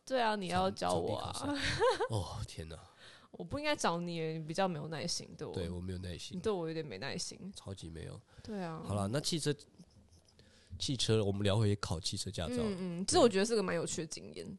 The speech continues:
Speaker 2: 呃，对，汽车驾照其实蛮有趣的，驾训班这件事蛮有趣的。嗯。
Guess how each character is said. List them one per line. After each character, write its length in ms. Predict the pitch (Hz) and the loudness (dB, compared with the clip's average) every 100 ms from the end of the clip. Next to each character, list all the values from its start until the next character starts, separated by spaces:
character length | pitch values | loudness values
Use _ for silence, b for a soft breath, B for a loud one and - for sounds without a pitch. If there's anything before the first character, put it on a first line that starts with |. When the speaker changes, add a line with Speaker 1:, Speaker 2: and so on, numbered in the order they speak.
| _ | _
Speaker 2:
呃， 120 | 123 113 | 0 4
对， 160 | 131 | 4
汽 160 | 107 190 | 4 4
车 80 | 185 | 4
驾 160 | 185 | 4
照 140 | 156 147 | 4 2
其 120 | 110 | 2
实 80 | 104 | 4
蛮 160 | 101 | 4
有 160 | 107 87 | 4 2
趣 200 | - 95 | 0 -2
的， 80 | 78 | 2
驾 180 | 151 | 2
训 180 | 131 135 | 4 4
班 140 | 117 113 | 4 2
这 80 | |
件 100 | 107 | 2
事 140 | 98 107 | 2 0
蛮 260 | 92 87 | 0 0
有 160 | 113 85 | 0 0
趣 220 | - 92 | -2 -4
的。 140 | 82 - _ b b b b - | -6 -14 _ b b b b -16
嗯。 80 | 92 | -16